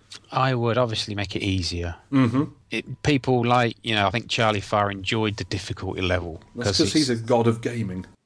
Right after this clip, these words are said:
Speaker 1: 'cause he's so good, he enjoyed the challenge of that difficulty level. But for us mortals, it's not, it's not ideal, is it?
Speaker 2: No, definitely not.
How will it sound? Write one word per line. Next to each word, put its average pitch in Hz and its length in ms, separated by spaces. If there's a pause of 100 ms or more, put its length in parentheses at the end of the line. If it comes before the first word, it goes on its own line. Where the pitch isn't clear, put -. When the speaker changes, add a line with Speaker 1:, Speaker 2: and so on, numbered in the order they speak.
(120)
Speaker 1:
'cause - 160
he's 101 140
so 104 280
good, 95 320
he 95 140
enjoyed 92 500
the 92 100
challenge 95 440
of 87 120
that 92 280
difficulty 87 500
level. 82 380 (960)
But 104 160
for 107 180
us 104 140
mortals, 92 600
it's - 200
not, 92 300
it's 90 240
not 92 160
ideal, 85 400
is 82 120
it? 87 140 (320)
Speaker 2:
No, 120 240
definitely 113 400
not. 98 300